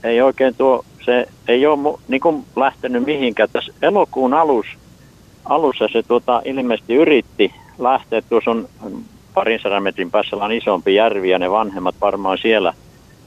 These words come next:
sitten asusteloo ja yritti tätä poikasta sinne, mutta se teki pakkolaskun tuohon meidän pihatielle ja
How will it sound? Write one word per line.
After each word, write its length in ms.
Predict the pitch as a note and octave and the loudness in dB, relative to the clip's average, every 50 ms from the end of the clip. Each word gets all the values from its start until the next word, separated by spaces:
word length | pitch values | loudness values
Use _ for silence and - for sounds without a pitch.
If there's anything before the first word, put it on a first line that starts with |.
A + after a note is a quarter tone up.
| - - - | -20 -20 -14
sitten 340 | - - - - A2+ A2 - - | -14 -12 -6 -2 -2 -2 0 0
asusteloo 760 | G2+ G#2 - A#2 G#2 - - - G#2 G2+ G2+ G#2 G#2+ G#2+ G2+ - | -2 -2 -2 -4 -8 -6 -2 -2 0 2 2 2 2 0 0 -2
ja 160 | G2 G#2 G#2 - | -2 0 0 0
yritti 400 | - G#2+ A2 A2 - - G#2+ F2+ | 0 -2 -2 -2 -4 -4 -6 -6
tätä 240 | - F#2+ E2 G2+ | -4 -2 -4 -2
poikasta 500 | - - A#2 B2 B2 - G#2 F#2+ - G#2+ G2+ | -2 0 0 2 2 0 -2 -4 -4 -4 -4
sinne, 220 | - B2 A#2+ A#2+ A2+ | -4 -2 -2 -2 -4
mutta 160 | G2 - - | -6 -8 -10
se 80 | G2+ | -4
teki 280 | G2 A#2 - - C3+ C3 - | -2 -2 0 0 -2 -2 0
pakkolaskun 720 | C#3 C#3 B2+ - - - G#2 F#2 F2+ E2 - - - F#2 | 0 -2 -2 -4 -6 -4 -2 0 0 0 -2 -6 -10 -6
tuohon 220 | - G#2 - G#2+ G#2 | -4 -4 -4 -4 -2
meidän 240 | A2 A2+ A2 G#2 | -2 0 0 0
pihatielle 760 | - B2 A#2+ G#2 G2+ F2 - - - F#2 F2+ E2+ E2 E2 E2 E2 | 0 -2 0 0 0 -2 -2 -2 -2 0 0 0 0 0 0 0
ja 160 | E2+ D2+ | 0 0